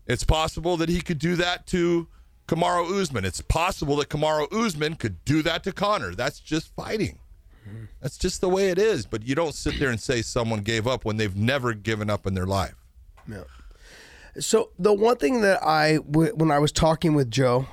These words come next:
Speaker 2: was this, is <clears throat> he said, a-,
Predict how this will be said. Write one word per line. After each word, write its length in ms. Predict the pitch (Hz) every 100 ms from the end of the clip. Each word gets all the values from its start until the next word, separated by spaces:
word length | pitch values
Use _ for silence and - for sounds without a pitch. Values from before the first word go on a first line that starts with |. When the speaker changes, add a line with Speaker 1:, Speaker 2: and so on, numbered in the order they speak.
| -
Speaker 2:
was 400 | 135 139 135 113
this, 440 | 120 110 104 - - - - - - - -
is 320 | 160 147 - - 143
<clears throat> 180 | 120
he 260 | - 220 247
said, 500 | - 202 190 180 151 - _ _ -
a-, 120 | 147